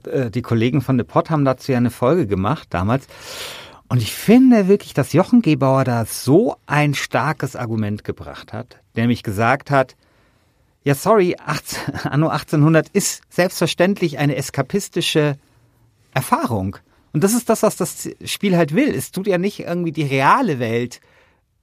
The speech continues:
darstellen, sondern die eskapistische Variante davon. Und das fand ich, finde ich total überzeugend bis heute,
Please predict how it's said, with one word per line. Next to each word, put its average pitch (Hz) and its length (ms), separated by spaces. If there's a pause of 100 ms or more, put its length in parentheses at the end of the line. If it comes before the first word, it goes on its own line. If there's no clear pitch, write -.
(120)
darstellen, 156 800
sondern 165 340 (320)
die 165 240
eskapistische 185 1000
Variante 175 640
davon. 98 580 (800)
Und 190 160
das 233 140
fand 262 180
ich, 233 180
finde 262 220
ich - 80
total 226 440
überzeugend 220 600
bis - 200
heute, 220 420